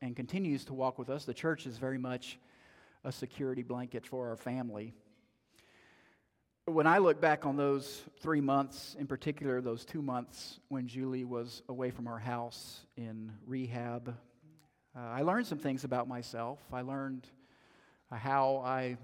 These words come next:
manage anxiety and stress, and I know that many of you in this room experienced this as well. I couldn't sleep in those two months. I tried different things.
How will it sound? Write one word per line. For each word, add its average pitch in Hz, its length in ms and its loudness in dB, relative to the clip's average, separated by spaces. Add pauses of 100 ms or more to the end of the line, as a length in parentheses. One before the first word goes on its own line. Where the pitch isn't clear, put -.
manage 135 600 -2 (380)
anxiety 127 720 -2 (180)
and 113 220 -10
stress, 127 640 -6
and 120 100 -8
I 120 60 -8
know 135 280 0
that 131 200 0
many 151 240 4
of 139 100 2
you 143 200 0
in 139 80 -2
this 135 240 -4
room 170 420 -4 (100)
experienced 139 760 -2
this 135 420 -6
as 117 180 -8
well. 110 500 -4 (1600)
I 123 80 -6
couldn't 151 340 -4
sleep - 640 -10 (260)
in 123 140 -6
those 113 440 -8 (180)
two 139 160 -6
months. - 680 -10 (2000)
I 143 100 0
tried 214 280 4
different 127 280 -2
things. 117 520 -10